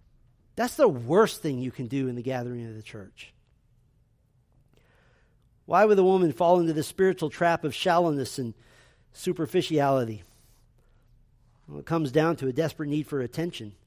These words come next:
an addiction to having others pay attention to me.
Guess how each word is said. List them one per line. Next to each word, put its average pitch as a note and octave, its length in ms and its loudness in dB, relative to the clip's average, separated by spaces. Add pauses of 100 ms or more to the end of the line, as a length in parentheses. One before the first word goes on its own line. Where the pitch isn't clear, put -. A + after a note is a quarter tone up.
(1120)
an C#3 120 -4
addiction C3+ 460 -4
to C#3 60 -4
having C#3 280 -4
others C#3+ 480 -4
pay D#3 140 -4
attention C3+ 500 -6
to A#2+ 100 -14
me. A#2+ 640 -6